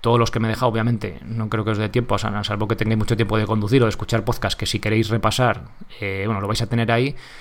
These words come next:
pero con la idea de que más o menos en dos meses, con esa cadencia, pues ya, eh, van a publicarse, digamos, de forma actual, es decir, más o menos en marzo,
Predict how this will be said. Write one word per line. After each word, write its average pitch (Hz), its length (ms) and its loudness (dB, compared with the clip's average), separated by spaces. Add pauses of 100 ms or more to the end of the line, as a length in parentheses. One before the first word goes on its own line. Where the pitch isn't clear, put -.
(280)
pero 139 180 4
con 131 180 4
la 127 120 4
idea 131 340 2 (160)
de 110 140 -2
que 120 80 0
más 127 160 2
o 139 60 2
menos 131 200 2
en 127 120 2
dos 120 120 0
meses, 131 240 0
con 110 160 -2
esa 113 160 0
cadencia, 131 600 0 (280)
pues 127 400 2
ya, 123 640 2
eh, 110 880 -2 (380)
van 127 500 2
a 131 340 0 (180)
publicarse, 139 720 0 (840)
digamos, 127 340 0
de 123 80 -2
forma 131 240 2
actual, 123 440 0
es 101 100 -4
decir, 104 240 -4
más 95 260 -8
o 117 60 -6
menos 120 300 -2
en 113 540 0
marzo, 135 520 -2